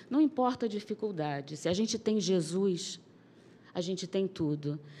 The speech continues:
Não importa que tenha alguém que te agrida,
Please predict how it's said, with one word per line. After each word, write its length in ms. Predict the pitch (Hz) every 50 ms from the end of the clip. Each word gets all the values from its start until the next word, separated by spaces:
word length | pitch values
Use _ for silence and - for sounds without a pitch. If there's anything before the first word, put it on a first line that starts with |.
| - -
Não 120 | - 262 294
importa 760 | 302 277 294 - - 233 254 269 277 247 - - - 165
que 140 | 156 160 202
tenha 260 | 175 - 226 226 226
alguém 420 | 220 208 180 165 190 226 247 269 277
que 120 | 254 254
te 140 | 247 - 262
agrida, 680 | 247 240 208 214 208 214 220 190 175 175 170 170 170